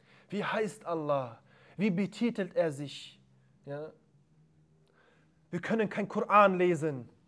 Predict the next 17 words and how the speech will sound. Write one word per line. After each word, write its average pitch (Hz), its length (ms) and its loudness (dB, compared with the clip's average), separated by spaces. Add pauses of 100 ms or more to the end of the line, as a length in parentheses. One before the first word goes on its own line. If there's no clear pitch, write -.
(240)
Subhanallah. 135 880 -8 (460)
Was 214 220 0 (260)
sollen 214 300 2
wir 208 160 -2
Allah 185 340 -2
sagen, 147 480 -2
Abiler, 120 460 -8
ja? 104 320 -16 (1300)
Hm? 139 200 -18 (920)
Sind 240 240 2
die 240 100 4
Vorkehrungen, 233 840 8
die 202 80 0
man 208 160 4
jetzt 214 340 -2
nehmen 226 520 6
sollte, 156 440 2